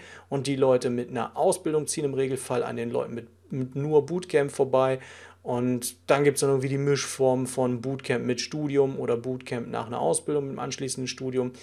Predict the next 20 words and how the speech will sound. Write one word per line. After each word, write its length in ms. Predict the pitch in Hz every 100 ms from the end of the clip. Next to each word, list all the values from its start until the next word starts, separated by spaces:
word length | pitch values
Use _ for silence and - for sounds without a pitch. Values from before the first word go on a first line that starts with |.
| - - -
was 160 | 117
man 160 | 120 117
viel 300 | - 127 123
sieht. 340 | 117 120 117 - - - - -
Das 220 | 147 143
ist, 200 | 147 -
äh, 600 | 143 135 135 139 135 - - - -
es 140 | -
ist 120 | 151
relativ 340 | 170 180 - 143
spannend, 540 | - 156 151 147 135
äh, 480 | 147 139 139 143 147
die 180 | 143 127
Kommentare 580 | - 135 127 123 131 123
von 180 | - 131
euch 200 | 131 -
dazu 320 | - - 120
gelesen 360 | 117 127 120
zu 220 | 117 113 104
haben. 360 | 107 104 104